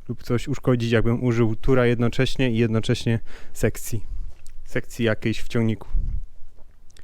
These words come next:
Także na szybko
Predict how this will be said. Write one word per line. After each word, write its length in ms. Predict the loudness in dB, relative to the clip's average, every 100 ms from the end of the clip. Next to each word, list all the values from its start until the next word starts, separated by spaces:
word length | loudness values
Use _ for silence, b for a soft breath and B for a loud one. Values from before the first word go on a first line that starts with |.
| b b b b b -6 -2
Także 440 | 0 2 2 2 2 0 0 b b b b b b b
na 160 | 2 4
szybko 520 | 4 4 4 4